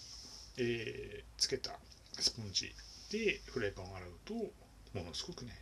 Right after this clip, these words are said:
綺麗に簡単に汚れが取れますので、綺麗好きな方はそうしていただければなと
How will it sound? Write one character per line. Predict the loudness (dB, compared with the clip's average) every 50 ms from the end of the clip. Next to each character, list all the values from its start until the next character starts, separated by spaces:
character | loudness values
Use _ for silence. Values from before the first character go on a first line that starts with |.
| -12 -14 -4
綺 | 2 4 6
麗 | 6 6 4
に | 2 -2
簡 | -4 -4 -4 -4 -6
単 | -8 -8 -8 -10 -10 -12 -14 -14 -14 -14 -14 -14 -16 -16 -16 -14 -6 -4
に | -2
汚 | 2 2 2
れ | 2 2
が | -2
取 | -2 0 0 0
れ | 2 0
ま | 0 0
す | 0 -2 -4
の | -6 -10 -10 -10 -10
で、 | -10 -10 -12 -14 -16 -16 -16 -16 -16 -16 -16 -6 -2
綺 | 0 2 2 2
麗 | 2
好 | 2 0
き | -2 -2
な | -2
方 | -4 -6 -4 -4 -2
は |
そ | -2 -2 0
う | 0
し | 0 0
て | -2
い | -4
た | -8
だ | -8
け | -8 -8 -8
れ | -8
ば | -8 -10
な | -12 -14 -14 -14
と | -16 -16